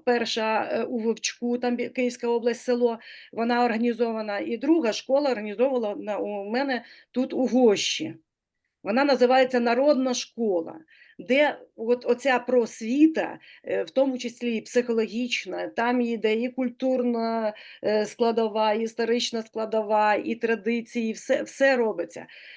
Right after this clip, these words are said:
Е, е, є свій план, і, е,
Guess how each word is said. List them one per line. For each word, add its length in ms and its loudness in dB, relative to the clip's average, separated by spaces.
Е, 480 6
е, 600 2
є 260 2
свій 280 -6
план, 460 2
і, 220 2
е, 340 -2